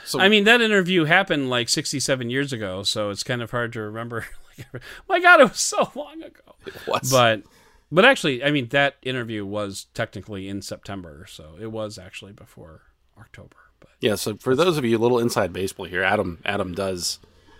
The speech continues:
Speaker 1: typically, I think, have a few, uh, interviews in the bucket and, and content in the bucket. So when you, when you're hearing
Speaker 2: I try.
Speaker 1: something like that, it's, it's, you know, it's usually been recorded at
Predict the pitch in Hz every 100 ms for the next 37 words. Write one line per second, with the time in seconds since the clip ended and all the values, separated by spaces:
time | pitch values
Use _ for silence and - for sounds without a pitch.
0 | _ - - - - - - _ _ 156
1 | 185 139 104 104 101 143 135 104 95 -
2 | 98 95 90 - _ - - 92 90 85
3 | - _ _ _ _ _ _ _ _ 117
4 | 123 104 104 98 95 87 90 - 87 90
5 | 87 - 90 - 101 95 101 95 90 90
6 | 82 90 - 87 - 98 95 107 104 101
7 | - 107 139 113 151 139 120 117 117 110
8 | 104 98 95 95 92 - - - 95 -
9 | - - 98 92 90 123 120 107 95 90
10 | 87 107 101 92 85 85